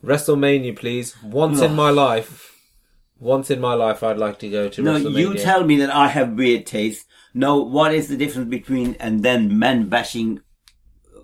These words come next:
Speaker 2: on the, each other's head over with big objects that they could injure them? I know you say, "Oh no, that doesn't hurt," or smashing them about. SmackDown itself, uh, you know, giving tremendous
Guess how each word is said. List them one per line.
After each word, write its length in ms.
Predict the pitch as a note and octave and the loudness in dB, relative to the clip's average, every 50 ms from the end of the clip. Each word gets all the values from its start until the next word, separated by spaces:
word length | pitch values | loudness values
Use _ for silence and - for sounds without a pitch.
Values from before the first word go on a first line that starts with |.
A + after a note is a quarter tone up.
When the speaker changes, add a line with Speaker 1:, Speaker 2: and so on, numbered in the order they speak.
| _ - - _ _ | _ -20 -20 _ _
Speaker 2:
on 260 | - A#2+ A2+ G#2 - - | -10 -10 -10 -10 -10 -10
the, 100 | B2+ - - | -12 -4 -2
each 160 | C#3 A#2 - | -2 -2 -2
other's 260 | B2+ A2 G#2 G#2 F#2 - | -6 -6 -6 -8 -8 -6
head 220 | - A#2 A2 G#2 | -6 -6 -4 -2
over 220 | G#2 G#2 G#2 G#2 | -2 -2 -2 -4
with 280 | G2+ G#2 G2 F#2 F#2+ F#2+ - - - - - - - - - - - - - - | -4 -6 -8 -10 -14 -16 -20 -20 -20 -20 -20 -20 -20 -20 -20 -20 -20 -20 -20 -6
big 200 | - C#3 C#3+ C#3+ | 2 2 2 2
objects 480 | C#3 C3+ B2 A2+ G#2 A#2 B2+ B2 - - | 4 0 -2 -2 0 0 0 0 -2 -4
that 80 | A2+ G#2 | -8 -8
they 60 | G#2+ | -8
could 220 | G#2 - A#2 G#2 - | -6 -6 -8 -8 -6
injure 360 | - B2+ B2 A#2+ A2 A2 A#2 | -4 -2 -2 -2 -2 -2 -4
them? 260 | G2+ A2+ A#2 A2+ G2+ | -4 -4 -6 -4 -4
I 60 | A2+ A2 | -4 -4
know 120 | B2 C3 | -4 -2
you 160 | C3+ C3 B2 | -4 -4 -4
say, 140 | G#2 A#2+ B2+ | -6 -8 -6
"Oh 140 | - D3 D#3 | -4 -2 -2
no, 180 | D#3+ E3 D#3+ D3+ | -2 -2 -2 -2
that 180 | D3 D3+ D3 | -4 -4 -6
doesn't 280 | - G2+ A#2 A2+ G#2 G2 | -6 -8 -10 -10 -10 -10
hurt," 300 | A2 A2+ G2+ F2+ F#2 F#2 - _ _ - - - _ | -8 -8 -8 -8 -10 -14 -20 _ _ -20 -20 -20 _
or 260 | - F#2+ F#2+ G2 G2+ | -12 -10 -8 -8 -8
smashing 540 | G2 - - - A#2 C3 C3 B2+ - B2+ B2 | -10 -12 -12 -8 -6 -6 -6 -6 -6 -6 -6
them 240 | B2 B2 B2 A#2 A2+ | -4 -4 -4 -4 -6
about. 280 | G#2 G#2+ A2+ A2+ D#2 - | -4 -4 -4 -4 -4 -6
SmackDown 760 | - - - A2 B2 C3 C3 C3 C3 - A2 B2 B2 A#2+ A#2+ | -10 -14 -8 -6 -4 -4 -4 -4 -8 -10 -8 -6 -6 -6 -6
itself, 640 | A2 G#2+ - - - - A2+ A2 A2 A2+ A#2 A2 G#2 _ _ - - - - - _ _ _ | -8 -10 -14 -16 -8 -6 -4 -4 -4 -4 -8 -10 -12 _ _ -20 -20 -20 -20 -20 _ _ _
uh, 100 | A#2 - - B2+ C3 G#2+ - | -12 -10 -8 -8 -10 -10 -6
you 120 | - C3+ B2+ | -4 -4 -2
know, 120 | A#2+ A2 | -2 -4
giving 680 | G2+ F2 G#2+ B2+ B2+ B2+ A#2+ A2+ A2 G#2 G2 - - _ | -4 -4 -6 -6 -4 -4 -4 -4 -4 -4 -6 -10 -18 _
tremendous 400 | - - A#2 B2 B2+ A#2+ A2+ G#2 | -14 -8 -6 -6 -4 -4 -6 -8